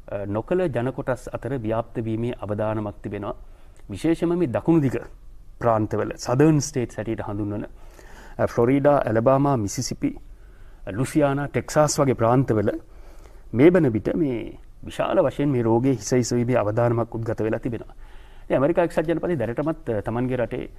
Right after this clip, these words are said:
පුරවැසියන්ගෙන් මිලියන එකසිය හැට අටක පිරිසක් එන්නත් කරණයට ලක් කරලා තිබෙනවා. දල වශයෙන් ගත්තොත් මේක සියයට හැට දෙකක පමණ, අ, හැට දෙකක පමණ ප්‍රතිශතයක්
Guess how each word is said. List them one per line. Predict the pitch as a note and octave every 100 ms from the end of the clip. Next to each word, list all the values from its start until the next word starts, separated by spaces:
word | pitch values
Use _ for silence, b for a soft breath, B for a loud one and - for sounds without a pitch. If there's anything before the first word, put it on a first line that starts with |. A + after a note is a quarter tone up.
| B B B -
පුරවැසියන්ගෙන් | B2 C3 B2+ B2+ B2 C3+
මිලියන | A2 A2+ C3
එකසිය | C3 A#2 A#2 C3
හැට | G#2+ - -
අටක | A#2 B2 C#3
පිරිසක් | A#2+ G#2+ A#2 -
එන්නත් | G#2 G#2 A2 -
කරණයට | A#2 A2 G#2+
ලක් | G2+ G2
කරලා | - A2 G2
තිබෙනවා. | G#2 A#2 C3+
දල | A2+
වශයෙන් | A#2 A2+ A#2 A2+
ගත්තොත් | G#2+ - A2+
මේක | A2 G#2+ G#2+ - - B B B B B -
සියයට | - B2 A#2+
හැට | - C3 -
දෙකක | B2 A#2 B2+ - - B B B B B -
පමණ, | - A2+ G#2 A2+ - - - - - b b b -
අ, | - G#2
හැට | A2
දෙකක | A#2 G#2+ A2+ -
පමණ | A2 G2+
ප්‍රතිශතයක් | A2+ A2+ C#3+ - F#2+